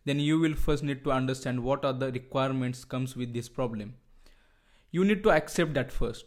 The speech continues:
Then think of how you gonna involve yourself into, uh, this activity so that you can get full clarification on what you are going to do about this situation.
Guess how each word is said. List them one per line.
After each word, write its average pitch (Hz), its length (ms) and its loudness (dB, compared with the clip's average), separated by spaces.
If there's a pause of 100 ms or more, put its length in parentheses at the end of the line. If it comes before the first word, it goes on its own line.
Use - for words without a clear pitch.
Then 165 220 2
think 196 280 2
of 127 200 2
how 170 200 6
you 202 140 2
gonna 170 240 2
involve 143 400 2
yourself 127 540 -2
into, 127 440 -4 (300)
uh, 123 200 -2
this 123 200 -2
activity 131 460 -2
so 131 160 -6
that 127 180 -2
you 139 120 -4
can 139 200 -4
get 131 160 -4
full 196 340 0 (240)
clarification 147 840 -2 (140)
on 127 220 -2
what 135 240 0
you 135 180 0
are 143 80 6
going 135 300 0
to 131 80 0
do 117 320 -4 (300)
about 127 280 -2
this 127 140 0
situation. 123 600 -6